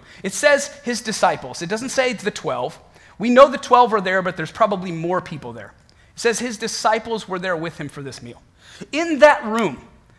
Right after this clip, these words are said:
was a tax collector, Matthew. That man was hated by everyone else in that room at some point or another. Because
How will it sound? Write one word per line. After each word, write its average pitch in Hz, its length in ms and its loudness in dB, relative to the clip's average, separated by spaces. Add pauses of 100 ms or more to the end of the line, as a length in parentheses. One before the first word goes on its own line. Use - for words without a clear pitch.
(300)
was 180 140 -2
a 170 80 -2
tax - 460 0
collector, - 500 -10 (960)
Matthew. 147 480 -2 (2500)
That 240 240 6
man 220 220 0
was 156 120 -4
hated 151 580 -6
by 139 160 0
everyone 170 320 -2
else 160 200 0
in 156 60 -8
that 156 140 -6
room 143 220 -8
at 123 100 -12
some 147 240 -8
point 135 240 -8
or 123 80 -10
another. 110 260 -14 (500)
Because 208 300 2